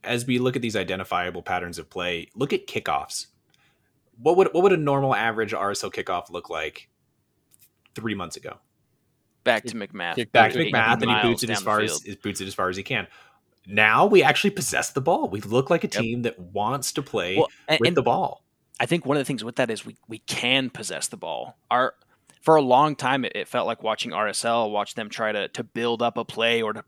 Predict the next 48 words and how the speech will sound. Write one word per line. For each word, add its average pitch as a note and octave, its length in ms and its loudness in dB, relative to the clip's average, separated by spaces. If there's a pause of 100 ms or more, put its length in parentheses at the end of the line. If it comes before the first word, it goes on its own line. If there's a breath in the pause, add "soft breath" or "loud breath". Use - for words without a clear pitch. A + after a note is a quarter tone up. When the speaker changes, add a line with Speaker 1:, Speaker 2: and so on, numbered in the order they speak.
Speaker 2:
possess. A2+ 560 0
It - 60 -10
was - 180 -12
losing A#2+ 300 -4
passes. G#2+ 640 -2
It - 80 -10
Speaker 1:
It F#2+ 40 -4
Speaker 2:
was E2+ 80 -4
Speaker 1:
was G#2 80 -6
Speaker 2:
making A#2+ 100 -4
Speaker 1:
transition A#2+ 540 2
or G2 100 0
Speaker 2:
bad F#2 40 -14
Speaker 1:
bust. F#2+ 320 0
Speaker 2:
touches. G2+ 280 -10 (220 soft breath)
Uh-huh, F3+ 300 4
exactly. C#3 540 0
And, A#2 160 -6
and, C3+ 160 -4 (640 soft breath)
and C3+ 160 -2
watching, E3 480 6
<laughs> - 40 -4
uh, - 60 2 (160)
watching - 380 -4
us D3+ 100 0
play D3 240 0
now, B2 260 2
it's - 140 -4
like, G#2+ 240 -4 (360)
we D#3+ 80 0
can G3 140 2
possess C#3 360 2
the C3+ 100 -2
ball. F#2 320 -2
We C#3+ 80 -4
can D3+ 180 -4
build C3+ 260 2
up C#3 200 0
an C#3 80 -2
attack. G2 380 -4 (100)
We E3 120 0
know E3+ 200 2
how C3+ 300 -2
to E3+ 80 -6
build F#2 200 -10
up F#2+ 140 -12
an D#2 80 -16
attack. - 460 -12